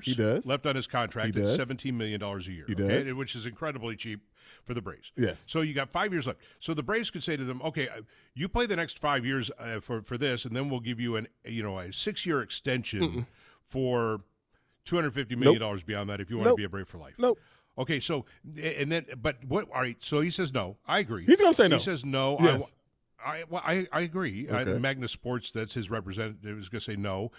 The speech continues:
Speaker 2: We want eight years and four hundred million now, or something, whatever you, whatever they're gonna ask for.
Speaker 1: Mm-hmm.
Speaker 2: And, uh, you know, but I think that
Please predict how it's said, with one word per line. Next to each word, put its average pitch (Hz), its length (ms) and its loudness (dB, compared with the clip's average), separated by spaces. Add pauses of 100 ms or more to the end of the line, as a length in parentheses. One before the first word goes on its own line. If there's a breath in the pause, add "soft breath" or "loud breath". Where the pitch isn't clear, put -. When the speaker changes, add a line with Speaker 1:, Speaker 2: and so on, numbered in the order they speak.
(200 loud breath)
Speaker 2:
We 131 140 2
want 123 360 0
eight 127 180 -4
years 120 460 0 (260 soft breath)
and 104 200 -4
four 123 140 -2
hundred 110 200 -2
million 98 280 -4
now, 104 280 -4
or 95 120 -8
something, 92 340 -8
whatever 92 320 -6
you, 87 160 -12 (120)
whatever 104 440 -8
they're 85 120 -12
gonna 82 160 -14
ask 104 240 -10
for. 127 160 -18
Speaker 1:
Mm-hmm. 233 540 -2
Speaker 2:
And, 110 580 -2 (280)
uh, 117 260 -6
you 131 120 -4
know, 120 140 -2
but 107 320 -6
I 113 140 -4
think 165 240 -4
that 120 160 -2